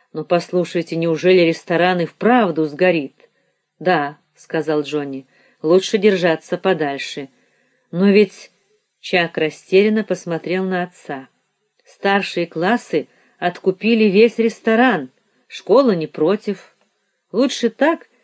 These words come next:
чем надираться небольшими компаниями где-нибудь на природе. Там будет..."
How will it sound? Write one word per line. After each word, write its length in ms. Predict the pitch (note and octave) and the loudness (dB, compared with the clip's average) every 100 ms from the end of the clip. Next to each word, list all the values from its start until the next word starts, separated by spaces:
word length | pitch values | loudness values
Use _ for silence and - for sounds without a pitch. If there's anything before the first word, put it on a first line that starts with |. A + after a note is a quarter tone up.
| _ | _
чем 200 | - A3 | -2 2
надираться 540 | G#3+ G3 G3+ B3 B3+ G#3 | 2 4 4 2 0 -2
небольшими 500 | F#3+ G3 - A3 G3+ | 0 0 0 -2 -2
компаниями 680 | F#3+ F#3 A3 B3 A#3+ G#3 F#3 | -2 -4 0 2 2 2 0
где-нибудь 520 | G3+ G3+ F#3 A3 - _ | 0 0 0 -2 -4 _
на 140 | F#3 G#3 | -2 -2
природе. 680 | G#3 G#3 E3 D3 C3 C3 _ _ _ _ _ - | 2 2 2 -2 -6 -18 _ _ _ _ _ -2
Там 320 | A#3 A#3+ G#3 | 2 4 2
будет..." 600 | A3 D4 A#3+ G#3 - | 2 2 4 2 -4